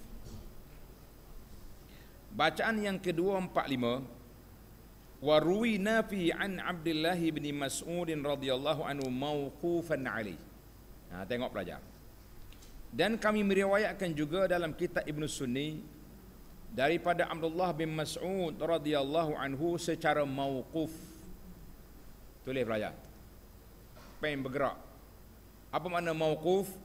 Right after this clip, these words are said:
Mauquf ni maknanya ditulis, eh, hadis ni daripada kata-kata sahabat. Ha, kalau kata marfu', itu diangkat ke Nabi.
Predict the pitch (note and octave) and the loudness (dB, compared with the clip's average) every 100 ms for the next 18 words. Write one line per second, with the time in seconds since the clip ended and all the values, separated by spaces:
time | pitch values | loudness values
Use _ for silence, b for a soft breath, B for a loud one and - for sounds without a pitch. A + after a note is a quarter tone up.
0 | - - A#2 C#3+ D#3 D#3 F#3+ D#3 D3+ C#3+ | -16 -8 -2 2 2 2 0 0 0 -2
1 | D#3 G3 G#3+ - - - - - - - | -2 0 -2 -4 -16 -18 -20 -20 -20 -16
2 | B2+ B2 F3 E3 D#3+ F#3 G#3+ - - - | -8 -2 -2 0 4 6 4 2 -4 0
3 | D#3 D#3 D#3 D3+ D3+ - - - - - | 4 6 6 6 4 0 -10 -18 -18 -20
4 | - - - D#3+ E3+ F#3 G#3 E3+ D#3+ E3 | -20 -6 2 4 4 4 2 2 2 0
5 | D3+ F3 E3+ F3 D#3+ D3+ - A#2+ G#2 F#2 | 0 0 0 0 0 -2 -2 -2 -2 -6
6 | - - - - - - F#2 - C#3 D#3 | -10 -14 -18 -10 -10 -10 -8 -4 -2 0
7 | D3+ D3 D#3 D#3 D3+ F3+ G3 G#3+ - - | 0 0 2 0 0 2 4 2 0 -10
8 | - - - - - - C3+ E3+ D#3+ D#3+ | -14 -14 -14 -16 -12 -4 -2 0 0 0
9 | D#3+ E3 A3+ A3+ D3+ C3+ A#2+ | -2 -2 -4 -2 -2 -2 -2